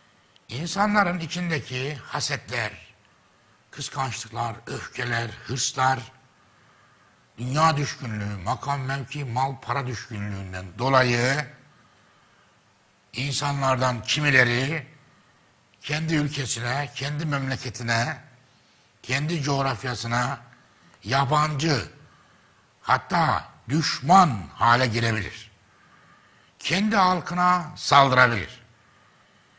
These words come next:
Kendi halkından iğrenebilir.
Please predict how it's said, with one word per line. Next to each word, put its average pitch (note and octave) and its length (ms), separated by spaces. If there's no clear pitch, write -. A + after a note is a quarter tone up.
Kendi G#3+ 380
halkından F3+ 840
iğrenebilir. D#3 840